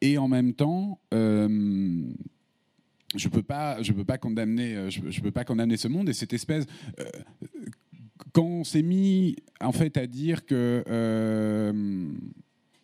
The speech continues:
quand on s'est mis à dire que, ce qui, que le verre était dans le fruit depuis Maastricht, et cetera, et qu'en organisant la libre circulation des hommes, des marchandises et des capitaux, on avait réduit l'homme, euh, au rang de marchandise et de capital, et cetera.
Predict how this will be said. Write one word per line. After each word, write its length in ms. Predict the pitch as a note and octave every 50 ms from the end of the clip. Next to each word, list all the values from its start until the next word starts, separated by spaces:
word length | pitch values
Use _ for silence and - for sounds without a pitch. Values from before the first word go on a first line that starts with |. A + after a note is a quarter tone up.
| _ - -
quand 120 | - A#2+
on 40 | B2
s'est 160 | - - C3+
mis 160 | C#3 D3+ D3+
à 60 | C#3+
dire 160 | C3+ C#3 E3 -
que, 100 | - C3
ce 80 | -
qui, 260 | - - A#2 A2+ A2 - -
que 80 | C3
le 340 | B2 B2 B2 B2+ B2 A#2+ A#2+
verre 300 | A2+ A2 B2+ D3 D3+ C3+
était 200 | B2+ - - B2
dans 140 | A#2+ C3 C3+
le 60 | B2+
fruit 260 | B2 - - D#3 D#3
depuis 220 | D3 B2+ - - B2+
Maastricht, 400 | C3 B2+ B2+ - D#3+ D3+ - -
et 60 | A#2
cetera, 380 | - B2+ A#2+ - C3+ B2+ D3
et 40 | D3
qu'en 160 | C#3 A#2 A#2
organisant 500 | A#2+ A#2+ A2 A2 B2 A#2+ B2 B2+ A#2+ C#3
la 100 | C3 A#2+ A#2+
libre 200 | B2 B2+ B2 A#2+
circulation 480 | - - - - B2+ A#2 A#2+ - B2+
des 160 | A#2 A#2+ A#2+ A#2+
hommes, 160 | B2+ C3+ C3
des 120 | A#2+ A#2+
marchandises 400 | A2 A2+ A2+ - A#2+ A#2+ B2 A2+ A#2+
et 40 |
des 80 | A2+ A2+
capitaux, 440 | - A#2+ A2+ A#2 G#2+ - D#3 E3 - - - - - - - - -
on 120 | G#2+ A2
avait 200 | A2+ A2 A#2 A#2+
réduit 280 | A2+ B2 A#2+ A#2 B2+ B2+
l'homme, 380 | C3 C3+ C#3+ D3+ D3+ D3+ C#3+ - -
euh, 60 | A2+
au 240 | A2+ G#2 - A2 A2
rang 160 | G#2 B2+ B2
de 100 | A#2 A#2
marchandise 480 | A#2 A#2 - - A#2 A#2+ C3 B2+ A#2
et 40 | A#2
de 60 | G#2+
capital, 360 | - A#2 - A#2+ A2 - C3 A#2+
et 40 | A#2
cetera. 300 | - A#2+ A#2 B2+ C3